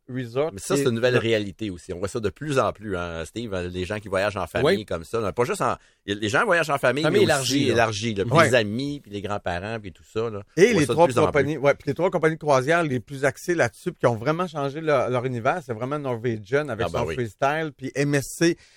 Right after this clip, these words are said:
Speaker 1: c'est la technologie, puis Costa, ben, c'est une compagnie italienne. Ça, c'est déjà la famille,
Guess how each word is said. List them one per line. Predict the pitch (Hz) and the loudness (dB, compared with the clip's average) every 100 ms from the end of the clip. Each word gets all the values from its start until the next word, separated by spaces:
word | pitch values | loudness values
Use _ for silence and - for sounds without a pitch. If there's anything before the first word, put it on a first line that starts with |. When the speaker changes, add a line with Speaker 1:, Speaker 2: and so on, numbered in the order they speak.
| _ | _
Speaker 1:
c'est | - 135 | -2 0
la | |
technologie, | 131 143 139 135 139 123 120 110 190 | 0 -2 0 2 4 4 4 0 -6
puis | - - | -8 -2
Costa, | 151 131 - 180 180 | 0 0 2 4 4
ben, | 127 | 2
c'est | 131 156 | -2 -6
une | |
compagnie | 135 160 165 | -4 -2 -2
italienne. | 190 156 147 156 143 - _ | 0 0 0 -2 -8 -16 _
Ça, | _ 147 | _ -2
c'est | - 151 | 0 -4
déjà | 123 196 156 165 | 6 6 8 0
la | 123 | 0
famille, | 104 104 107 117 110 | 0 -2 -2 -4 -4